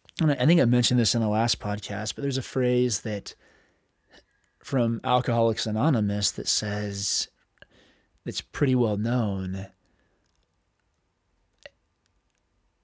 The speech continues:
"Help me to accept the things that I, I can't change, and to change the things that I can." There is so much more within your power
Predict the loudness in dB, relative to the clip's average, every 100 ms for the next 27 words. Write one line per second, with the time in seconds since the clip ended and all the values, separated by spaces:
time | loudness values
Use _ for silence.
0 | _ _ _ _ _ _ _ _ -6 -2
1 | 4 6 6 4 2 0 0 -2 -2 0
2 | 2 2 2 0 -2 -4 _ _ _ _
3 | _ _ -10 -10 -4 -4 -2 -4 -2 -4
4 | -8 -10 -12 -14 _ _ _ _ _ _
5 | _ _ _ _ _ _ _ -6 -4 -2
6 | 0 2 4 2 2 4 4 2 0 -2
7 | -2 -2 -2 -8 -14 -20 _ _ _ _
8 | _ _ _ _ _ _ _ _ _ 2
9 | 4 6 6 8 8 10 10 8 8 8
10 | 8 8 10 8 6 6 8 6 2 2
11 | 6 6